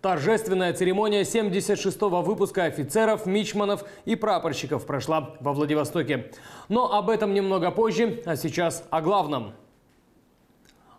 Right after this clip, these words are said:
В выходные во Владивостоке и окрестностях прошли не совсем спокойно. Серьезный пожар на территории туристско-рекреационного кластера «Приморское кольцо» случился ранним утром в воскресенье,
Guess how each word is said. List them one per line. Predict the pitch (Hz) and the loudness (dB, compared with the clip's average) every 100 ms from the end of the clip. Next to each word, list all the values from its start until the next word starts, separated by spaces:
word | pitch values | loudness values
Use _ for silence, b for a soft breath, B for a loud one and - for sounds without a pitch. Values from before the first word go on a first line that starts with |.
| _ | _
В | 139 | -2
выходные | 165 208 175 240 247 | -2 0 2 4 4
во | 202 | 2
Владивостоке | 185 185 175 185 - 233 226 214 | 2 2 2 2 2 2 4 2
и | 190 190 | 4 2
окрестностях | 180 170 226 226 220 190 202 - | 0 0 0 2 0 0 0 -2
прошли | 190 170 - 202 202 | 0 0 0 -2 0
не | 175 | 0
совсем | 175 135 180 | -2 0 0
спокойно. | 135 185 170 185 165 131 - B B | 0 -2 2 2 2 -2 -6 B B
Серьезный | 214 208 185 185 | 2 4 4 2
пожар | 190 185 190 151 | 0 2 2 2
на | 156 147 | 0 0
территории | 170 156 180 156 | 0 2 2 2
туристско-рекреационного | 156 170 185 180 180 165 160 151 160 - 170 190 175 165 151 - - | 4 2 2 2 2 2 0 0 -2 0 0 2 2 2 2 -2 -6
кластера | 175 190 185 180 156 | 0 0 2 0 0
«Приморское | 165 165 185 185 160 | 0 0 0 0 -2
кольцо» | 147 156 - 196 | 0 -4 0 0
случился | 185 165 208 196 185 | 0 -2 0 -2 0
ранним | 170 180 175 190 | 0 2 2 2
утром | 214 196 151 | 2 2 0
в | |
воскресенье, | 156 170 196 185 226 202 156 127 | -2 0 2 2 2 2 2 0